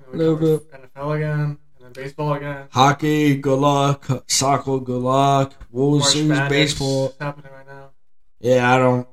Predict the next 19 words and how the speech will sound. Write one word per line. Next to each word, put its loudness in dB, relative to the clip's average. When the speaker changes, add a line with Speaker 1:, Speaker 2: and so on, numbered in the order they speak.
Speaker 2:
Some 6
odd 10
reason 4
I, -6
I'm -6
not 0
Speaker 1:
UConn -6
Speaker 2:
following. 0
Speaker 1:
plays -4
today. -8
For -18
Speaker 2:
Some 4
odd 6
Speaker 1:
Maryland. 2
Speaker 2:
reason 2
I'm 0
not 6
following -2
that -18